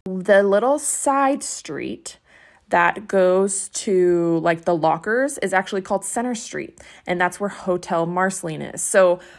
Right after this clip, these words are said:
par-, part of Walt's vision was to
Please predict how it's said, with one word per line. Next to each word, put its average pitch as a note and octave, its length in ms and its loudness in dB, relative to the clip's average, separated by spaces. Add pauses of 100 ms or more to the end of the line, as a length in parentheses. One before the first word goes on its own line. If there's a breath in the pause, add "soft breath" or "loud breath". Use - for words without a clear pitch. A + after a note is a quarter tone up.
(120)
par-, A3 200 -2
part A#3+ 260 4
of B3 160 0
Walt's G3 340 4
vision G3 640 -2 (400 loud breath)
was F3+ 440 4
to F3 680 0